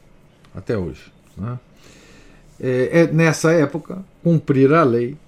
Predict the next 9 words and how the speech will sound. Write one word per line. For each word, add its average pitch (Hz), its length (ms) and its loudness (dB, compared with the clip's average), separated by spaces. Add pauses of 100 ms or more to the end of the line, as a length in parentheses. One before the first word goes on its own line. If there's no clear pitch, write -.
(120)
se - 200 -8
tornou 147 500 0 (140)
pecaminoso. 156 760 0 (1800)
Lex 147 380 0
mortífera, 160 760 -2 (220)
isto - 220 -2
é, 151 100 6
período 156 480 4
pós-apostólico, 127 920 -4